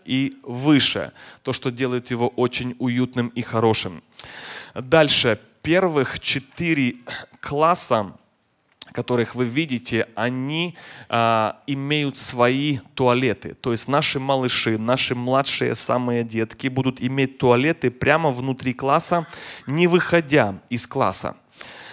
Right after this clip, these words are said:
А, это позволяет также нам иметь на территории церкви daycare,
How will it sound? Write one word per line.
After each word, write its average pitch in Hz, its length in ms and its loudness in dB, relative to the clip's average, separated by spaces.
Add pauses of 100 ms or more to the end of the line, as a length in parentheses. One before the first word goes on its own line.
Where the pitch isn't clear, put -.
(220)
А, 110 460 2
это 151 240 0
позволяет 131 640 4
также 135 340 2
нам 123 300 2
иметь 131 320 0
на 120 80 0
территории 123 600 0
церкви 117 540 0
daycare, 135 840 0